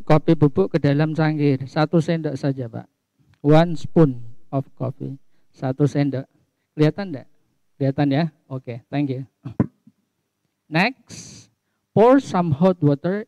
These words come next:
into the cup. Jadi, tidak, apa, langsung gulanya, tapi ini kita mengikuti langkahnya,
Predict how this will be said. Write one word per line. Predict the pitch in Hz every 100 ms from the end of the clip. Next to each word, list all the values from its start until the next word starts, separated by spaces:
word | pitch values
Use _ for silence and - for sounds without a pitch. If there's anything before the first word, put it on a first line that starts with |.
| -
into | 170 170 175
the | 165
cup. | 156 - 151 113 _ _ _ _ _ _ _ _ _ - - 165 _ - _ - _ -
Jadi, | 139 160 160
tidak, | 151 139 - - - - - _ - - - -
apa, | - 143 143 170 190
langsung | 175 156 139 - 156 156 - _
gulanya, | 147 139 139 151 135 123 117
tapi | 135 131 170 180 175 _ _ _ _ -
ini | 131 147
kita | 143 147
mengikuti | 147 143 135 135 143
langkahnya, | 139 139 135 131 147 160 165